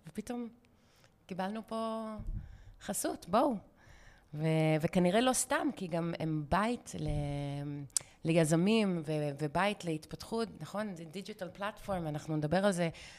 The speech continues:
ככה לקראת סיום, אבל היום אנחנו רוצות לדבר על מה אנחנו, למה אנחנו פה, נכון? כאילו, על ההתעוררות מהחלום והפנטזיה הזה של הנסיכה.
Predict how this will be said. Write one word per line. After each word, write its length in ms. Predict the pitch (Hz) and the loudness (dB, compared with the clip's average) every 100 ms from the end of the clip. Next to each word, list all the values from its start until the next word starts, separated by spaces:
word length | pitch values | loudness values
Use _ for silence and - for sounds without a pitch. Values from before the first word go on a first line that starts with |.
| - | -4
ככה 180 | 165 175 | 0 2
לקראת 320 | 160 196 202 | 4 2 2
סיום, 300 | 202 247 269 - - - - | 2 2 2 -4 -18 -20 -6
אבל 360 | 160 160 160 160 - _ _ _ - _ _ _ _ - | 0 4 4 2 -6 _ _ _ -20 _ _ _ _ -6
היום 240 | 180 180 233 | 0 0 0
אנחנו 260 | 254 - | -4 -6
רוצות 240 | 220 240 233 | -8 -8 -6
לדבר 280 | 202 269 277 - _ _ _ - | -4 -2 -4 -8 _ _ _ -4
על 220 | 180 180 - _ _ - | -2 -2 -10 _ _ -8
מה 160 | 180 | -4
אנחנו, 560 | 196 220 226 226 220 214 | -4 -4 -6 -8 -8 -6
למה 200 | 202 202 | -4 -4
אנחנו 220 | 240 220 226 | -4 -8 -10
פה, 120 | - 277 | -8 -6
נכון? 380 | 165 - 214 247 | -6 -4 -4 -6
כאילו, 380 | 233 175 165 165 | -4 -2 0 2
על 120 | 160 | 4
ההתעוררות 1120 | 160 156 - - 180 170 180 175 170 254 277 175 | 4 2 -4 -8 -8 0 2 2 0 -2 -4 -4
מהחלום 1000 | 165 156 151 151 - 160 175 233 220 190 - - - - - _ | -2 0 0 0 0 2 6 6 4 -2 -8 -20 -20 -20 -20 _
והפנטזיה 760 | 160 - 156 151 196 214 233 208 | -4 0 -2 0 0 2 4 4
הזה 200 | 175 170 | 2 0
של 240 | 170 160 | 2 4
הנסיכה. 800 | 156 156 160 - 175 - 202 | 4 2 -2 -2 -4 0 0